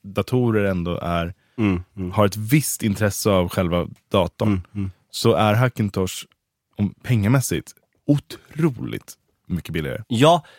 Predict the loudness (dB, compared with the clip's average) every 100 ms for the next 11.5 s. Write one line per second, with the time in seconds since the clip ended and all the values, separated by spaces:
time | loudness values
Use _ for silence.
0 | _ 2 2 4 2 4 4 2 2 2
1 | 4 4 4 2 -2 -4 -16 -16 _ _
2 | -2 -2 -2 -2 -2 -2 -10 2 4 4
3 | 2 -4 -6 -2 -2 -4 -16 _ _ 2
4 | 6 8 8 8 6 6 4 4 4 4
5 | 8 8 6 4 2 -2 -2 -8 -10 -8
6 | -8 -6 -14 -14 _ -6 -4 -4 -8 -10
7 | -10 0 0 0 -10 2 6 6 4 0
8 | 0 0 0 2 4 4 0 2 0 2
9 | 0 0 2 2 4 4 4 6 4 4
10 | 2 2 2 0 -2 0 0 -2 -6 -6
11 | -2 0 2 2 0